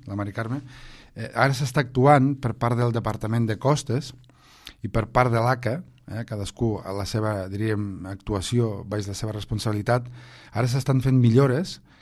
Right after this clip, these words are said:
que està fent el Departament de Costes, repeteixo, de Medi Ambient, I també està fent, eh, actuacions l'aca, l'Agència Catalana de l'Aigua, del Govern de Catalunya. En estos moments s'estan fent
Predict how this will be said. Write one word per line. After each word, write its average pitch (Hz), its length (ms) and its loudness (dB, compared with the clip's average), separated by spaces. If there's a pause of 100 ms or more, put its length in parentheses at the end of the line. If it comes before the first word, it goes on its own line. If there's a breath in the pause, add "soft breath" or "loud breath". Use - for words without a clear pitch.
(140 soft breath)
que - 80 -8
està 120 240 -2
fent 120 160 2
el 110 80 0
Departament 110 640 0
de 101 80 -4
Costes, 135 640 -2
repeteixo, 120 640 -2
de 107 160 -6
Medi 104 160 -2
Ambient, 117 320 0 (580 loud breath)
I 143 220 2
també 123 320 4
està 131 240 0
fent, 131 300 0 (100)
eh, 110 240 -2
actuacions 120 600 0
l'aca, 117 440 2
l'Agència 101 420 -4
Catalana 117 420 0
de 110 60 0
l'Aigua, 120 400 0 (240)
del 101 200 -6
Govern 104 400 -6
de 104 180 -12
Catalunya. 101 480 -4 (460 loud breath)
En 110 120 4
estos 120 240 4
moments 123 340 4
s'estan 123 260 0
fent 117 300 2